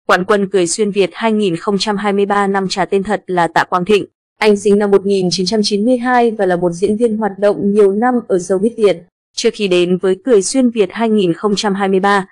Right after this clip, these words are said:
Nam Trà được biết đến như một drag queen, nghệ sĩ nam biểu diễn có phong cách ăn mặc nữ tính. Đi kèm theo đó là lối trang điểm dày, đậm, chuyên đi hát lô tô ở nhiều sân khấu khác nhau.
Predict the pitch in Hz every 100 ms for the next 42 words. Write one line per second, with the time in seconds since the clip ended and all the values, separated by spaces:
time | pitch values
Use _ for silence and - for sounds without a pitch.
0 | _ - 262 254 254 202 185 170 214 320
1 | 311 202 190 214 247 226 190 - 175 220
2 | - 233 220 185 _ - 208 185 220 240
3 | 247 233 202 160 165 208 233 269 185 180
4 | 220 208 269 214 208 185 - 208 202 196
5 | 185 302 - - _ _ - 214 208 175
6 | 202 190 170 170 269 240 185 175 - 240
7 | 226 190 160 190 185 165 - _ 202 180
8 | - _ - 240 220 208 240 277 240 214
9 | 220 208 196 190 175 175 170 160 185 175
10 | 160 226 233 214 196